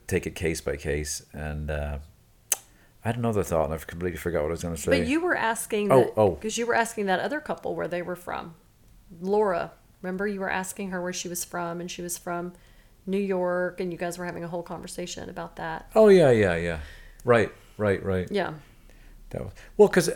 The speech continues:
Speaker 1: um, it, it is curi-, it is, I'm curious to know where people are from and what their
Speaker 2: Mm-hmm. But
Speaker 1: backgrounds
Speaker 2: you've
Speaker 1: are.
Speaker 2: always done that.
Speaker 1: I've always done that, yeah. So if that's a new rule, too bad. But, um, do you remember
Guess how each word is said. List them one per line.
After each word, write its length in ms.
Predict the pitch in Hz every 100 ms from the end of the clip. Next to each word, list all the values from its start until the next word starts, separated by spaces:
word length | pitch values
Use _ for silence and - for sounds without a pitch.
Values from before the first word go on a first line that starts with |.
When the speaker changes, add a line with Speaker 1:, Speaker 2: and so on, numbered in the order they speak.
| -
Speaker 1:
um, 300 | 160 156 151 - - - - -
it, 100 | 226
it 260 | 269 262 277
is 200 | 269 -
curi-, 260 | - 113 -
it 140 | 190
is, 240 | 214 - - - - - - - _ -
I'm 280 | 202 220 156
curious 280 | 123 90 -
to 80 | -
know 40 |
where 100 | -
people 280 | 95 92 87
are 140 | 87
from 320 | 95 98 92
and 120 | 92 90
what 140 | 92
their 100 | 92
Speaker 2:
Mm-hmm. 60 | 92
But 80 |
Speaker 1:
backgrounds 300 | 90 - - -
Speaker 2:
you've 80 |
Speaker 1:
are. 120 | 240 240
Speaker 2:
always 220 | 240 92
done 240 | 190 208
that. 220 | 170 - -
Speaker 1:
I've 120 | 160
always 180 | 196 147
done 200 | 131 104
that, 160 | 90
yeah. 180 | 104 101
So 240 | 90 107 98
if 60 |
that's 180 | 127 127
a 40 |
new 140 | 113 107
rule, 240 | 98 92
too 160 | 85 95
bad. 220 | 90 82
But, 180 | 87 - - - - - - -
um, 240 | 110 107
do 100 | 104
you 60 | 240
remember 180 | 311